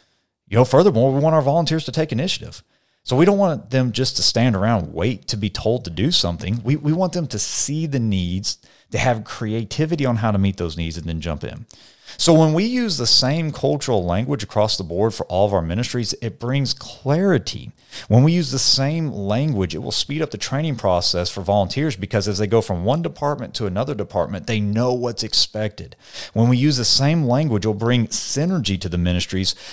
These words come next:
because they're heading in the same direction. When we use the same language, it is going to bring cultural unity. It's going to mean that there is some consistency across all of our ministries. And so when people visit, their kids are experiencing the same thing as the adults.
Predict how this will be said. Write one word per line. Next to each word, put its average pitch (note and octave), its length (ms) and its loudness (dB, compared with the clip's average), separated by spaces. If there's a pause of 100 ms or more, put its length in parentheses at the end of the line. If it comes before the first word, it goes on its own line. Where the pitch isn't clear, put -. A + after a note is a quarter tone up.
because A#2+ 280 0
they're C3+ 100 4
heading D3+ 420 0
in G2+ 140 2
the E2+ 60 -4
same E2+ 240 -4
direction. - 540 -10
When B2 160 4
we C#3+ 100 6
use C#3+ 180 0
the C#3 80 -2
same D3 380 0
language, A2+ 640 0
it - 140 -6
is F#2+ 140 -8
going B2 400 -2
to C3 120 -2
bring F#2+ 540 -2
cultural G2+ 680 -4
unity. F2+ 680 -2 (300)
It's - 200 -4
going C3+ 300 2
to C3 140 0
mean A#2 280 0
that G#2 120 -4
there A2 140 2
is G#2 100 0
some F2+ 160 -4
consistency F#2+ 1120 -6 (300)
across G#2 560 2
all G#2 260 2
of F#2+ 60 0
our F#2 120 2
ministries. F2 680 -4
And F#2+ 160 -4
so G#2+ 120 2
when F#2+ 160 -2
people G#2 340 -8
visit, B2 420 -4
their E2+ 180 -6
kids C#3 380 -2
are G2+ 140 -6
experiencing G2 520 -4
the F2+ 80 -6
same G2 280 -4
thing F#2 220 -8
as E2 140 -10
the F2 120 -10
adults. E2 580 -8